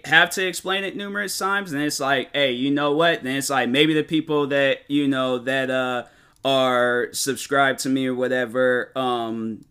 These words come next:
you know, yeah, like, or follow me on social media, they got hearing issues.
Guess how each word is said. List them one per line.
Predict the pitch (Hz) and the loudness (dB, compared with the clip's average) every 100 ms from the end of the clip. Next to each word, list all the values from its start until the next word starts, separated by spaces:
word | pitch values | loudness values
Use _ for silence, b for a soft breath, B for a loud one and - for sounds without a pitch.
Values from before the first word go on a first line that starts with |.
| _ _ _ | _ _ _
you | 127 135 | -2 2
know, | 127 123 | 2 0
yeah, | 131 127 117 | 2 2 2
like, | 120 120 | 0 -2
or | 123 120 | -2 -4
follow | - 135 131 | -2 -2 0
me | 131 127 | 0 0
on | 123 | -4
social | 131 127 120 | -4 -4 -4
media, | 123 120 113 | -4 -4 -4
they | |
got | 113 127 127 | -2 -2 -2
hearing | 131 127 117 | -4 -4 -4
issues. | 110 - 104 101 - | -6 -6 -8 -10 -14